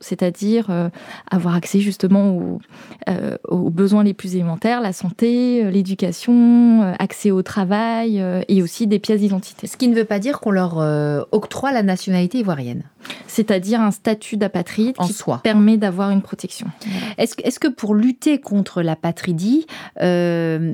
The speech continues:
Speaker 2: vous tentez en tant que H C R et vous pouvez en tant que H C R, euh, vous immiscer dans, dans la vie, euh, démocratique des États, ou bien est-ce que vous devez composer avec, euh, bah, la souveraineté des États qui décident, euh, librement, in fine, euh,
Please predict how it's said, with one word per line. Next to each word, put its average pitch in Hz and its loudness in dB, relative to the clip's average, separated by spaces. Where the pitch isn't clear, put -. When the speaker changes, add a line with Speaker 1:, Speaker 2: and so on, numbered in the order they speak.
Speaker 2:
vous 170 -4
tentez 214 0
en 196 2
tant 160 -4
que - -8
H 151 0
C 240 -2
R 262 0
et 190 4
vous 151 0
pouvez 208 -2
en 226 4
tant 180 -4
que - -8
H 165 -2
C - -4
R, 254 0
euh, 156 -2
vous 180 2
immiscer 214 2
dans, 175 0
dans 165 0
la 151 2
vie, 202 4
euh, 160 2
démocratique 170 -2
des 156 0
États, 285 0
ou 208 0
bien 180 0
est-ce 175 -4
que 180 -2
vous 160 -4
devez 165 0
composer 180 0
avec, 208 -2
euh, 165 -4
bah, 139 -2
la 151 -4
souveraineté 185 0
des 165 -2
États 156 -6
qui - -2
décident, 185 2
euh, 156 2
librement, 180 2
in 214 4
fine, 175 -4
euh, 233 0